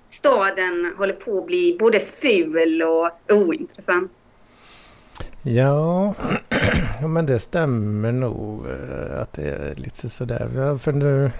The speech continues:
Speaker 2: alltså, man handlar ju inte så mycket på stan, va? Eller gör man det? Gör folk det fortfarande?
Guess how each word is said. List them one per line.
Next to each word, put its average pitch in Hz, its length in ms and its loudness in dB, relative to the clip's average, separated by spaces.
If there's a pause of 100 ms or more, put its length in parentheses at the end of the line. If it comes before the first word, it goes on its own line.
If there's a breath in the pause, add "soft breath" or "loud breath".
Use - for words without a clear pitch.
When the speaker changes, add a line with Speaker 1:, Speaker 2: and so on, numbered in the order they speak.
(280 loud breath)
Speaker 2:
alltså, 143 420 2 (840 loud breath)
man 131 180 2
handlar 120 580 4
ju 156 80 0
inte 117 380 0 (680 loud breath)
så - 200 -4
mycket 120 440 -2
på 135 120 -4
stan, 139 800 -4
va? 78 240 -6
Eller 175 200 -2
gör 196 240 0
man 185 240 -2
det? 156 420 -4
Gör 190 200 2
folk 131 300 -2
det - 140 -4
fortfarande? 139 460 -12